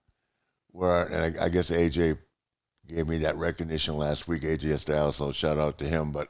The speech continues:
um, there are so many great guys that, that never get, you know, never get enough attention. I mean,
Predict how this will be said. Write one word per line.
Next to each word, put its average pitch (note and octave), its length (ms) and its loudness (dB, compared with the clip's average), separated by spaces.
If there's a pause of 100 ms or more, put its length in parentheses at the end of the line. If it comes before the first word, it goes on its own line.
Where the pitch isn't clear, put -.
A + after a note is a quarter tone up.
um, C#2+ 320 -4 (1800)
there C3 200 10
are A#2 60 8
so C3 180 4
many A#2 240 6
great F#2+ 540 2
guys F2 320 4
that, F2+ 160 -2 (300)
that F2 180 -6
never F2+ 260 2
get, E2+ 220 0 (760)
you F2 80 -16
know, E2 120 -4
never F2 220 2
get E2+ 160 4
enough E2 280 0
attention. E2 500 -4
I D#2 60 -4
mean, E2 400 -2